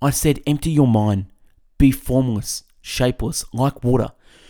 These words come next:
You put the water in a cup, it becomes the cup. You put water in a bottle, it becomes the bottle.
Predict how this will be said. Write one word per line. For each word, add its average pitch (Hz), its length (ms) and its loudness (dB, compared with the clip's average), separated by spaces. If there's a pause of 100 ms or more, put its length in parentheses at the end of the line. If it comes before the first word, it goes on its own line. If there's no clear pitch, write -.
(180)
You 143 120 0
put 120 160 0
the 151 80 2
water 143 280 0
in 143 60 2
a 131 60 -2
cup, - 280 -8
it - 120 -4
becomes 131 440 -2
the 117 80 -8
cup. - 280 -10 (340)
You 127 80 -2
put 135 200 4
water 135 300 2
in 131 60 2
a 127 60 0
bottle, 135 340 0
it - 140 -8
becomes 147 540 -4
the 135 80 -4
bottle. - 300 -8